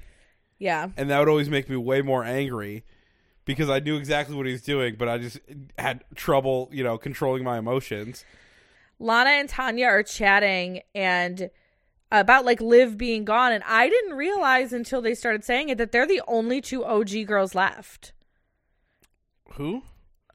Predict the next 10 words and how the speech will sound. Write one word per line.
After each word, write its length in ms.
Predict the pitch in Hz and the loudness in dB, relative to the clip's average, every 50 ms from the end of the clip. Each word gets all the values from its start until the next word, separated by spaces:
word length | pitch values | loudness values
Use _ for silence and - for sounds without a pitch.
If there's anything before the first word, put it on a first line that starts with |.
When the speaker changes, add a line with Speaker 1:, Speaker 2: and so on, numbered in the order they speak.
| _ _ | _ _
Speaker 1:
Uh, 220 | 220 220 214 202 185 | 4 4 6 6 4
Lana 40 | 190 | 4
Speaker 2:
Lana 240 | 196 202 208 233 254 | 4 4 6 6 4
Speaker 1:
and 120 | 247 240 - | 2 0 -2
Speaker 2:
and 80 | - | 0
Speaker 1:
Tanya. 600 | 240 226 226 - 440 320 190 170 170 175 196 233 - _ _ _ _ _ _ _ _ _ _ _ _ _ _ _ _ _ _ _ | 2 2 2 2 2 0 -2 -2 0 -2 -4 -4 -8 _ _ _ _ _ _ _ _ _ _ _ _ _ _ _ _ _ _ _
Speaker 2:
Wow. 1000 | - - 120 127 151 185 208 214 220 208 190 180 175 170 160 151 143 139 131 127 | -16 -14 -10 -8 -6 -6 -4 -2 -2 -2 0 0 0 0 0 -2 -2 -2 0 0
Speaker 1:
I 160 | 185 277 349 370 | 2 2 2 2
know. 280 | 339 359 349 427 453 | 4 4 6 6 6
Usually 400 | 359 262 285 339 359 - - 523 | 4 4 4 2 2 4 6 6